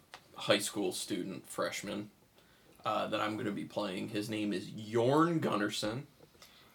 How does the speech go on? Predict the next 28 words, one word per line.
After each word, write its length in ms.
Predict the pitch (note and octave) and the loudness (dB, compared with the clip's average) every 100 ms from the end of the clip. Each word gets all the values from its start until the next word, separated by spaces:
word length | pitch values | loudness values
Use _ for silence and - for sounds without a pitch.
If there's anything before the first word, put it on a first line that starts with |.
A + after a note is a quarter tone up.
| - | -14
He 200 | - G#2 | -2 0
is 180 | G2 G2+ | 0 0
from 260 | - G#2 - | -2 -2 0
Oslo, 580 | - A2 A2 A#2+ B2 C3 | 4 4 4 6 6 6
Norway. 680 | A#2 G#2 G2+ G2+ C3 D#3 - _ _ - - - - - | 4 6 6 4 2 0 -8 _ _ -20 -20 -20 -20 -14
The 120 | B2+ | -6
stereotype 920 | - B2+ A#2+ A#2+ A#2+ A#2+ B2 A#2+ A#2+ - - - | 0 6 6 8 6 6 6 6 4 -6 -12 -2
that 180 | A2+ - | -2 0
he 180 | A#2 | -4
fulfills, 560 | A2+ A2 - A2 A2 G#2+ | -4 -6 0 2 2 0
he's 240 | A2 A2 | -4 -4
the 60 | G2+ | -2
metalhead. 600 | G#2 F#2+ - A2 B2 - - - | 2 2 2 0 0 -2 -10 -16
He's 160 | - G#2 | -10 -4
into 540 | G#2 G#2 G#2+ G2+ G2+ - - - | -4 -2 0 0 -2 -6 -18 -8
Norwegian 480 | G#2+ A2 G#2+ G#2+ G2+ | -2 2 2 2 2
black 340 | G2 F#2 - | 4 4 2
metal. 380 | G2+ D#2+ - - - _ _ - - - _ - | -2 -2 -4 -6 -12 _ _ -20 -20 -20 _ 0
Um, 380 | G#2 G2+ G2 G#2 - | 4 6 4 0 -8
he's 340 | - C3+ A#2+ | 0 2 6
a, 240 | A#2 G#2+ - - - _ - | 6 4 0 -14 -20 _ -2
the, 200 | A2+ A2 | 4 6
well, 220 | A2 A#2 | 8 8
the 80 | - | 6
classes 480 | - C#3+ D3+ C3+ B2 | 6 6 6 2 0
he's 200 | A2+ A2 | -2 -4
currently 360 | - A#2 G2 G2+ | -2 0 0 0
taking, 560 | G#2 G2+ G#2 G2+ G#2 | 0 0 -2 -4 -6